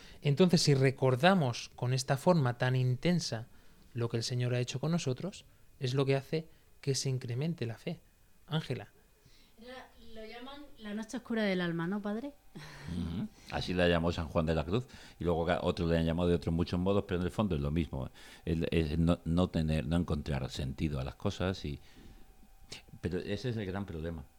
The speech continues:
Speaker 3: El gran problema de que creemos que la oración, la fe,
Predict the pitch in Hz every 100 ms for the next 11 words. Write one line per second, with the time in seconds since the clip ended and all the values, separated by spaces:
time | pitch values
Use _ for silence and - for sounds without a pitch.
0 | - 82 87 98 104 104 104 104 92 76
1 | 78 78 92 90 - 69 67 64 - 92
2 | 80 78 - - - - 123 - 90 87
3 | 78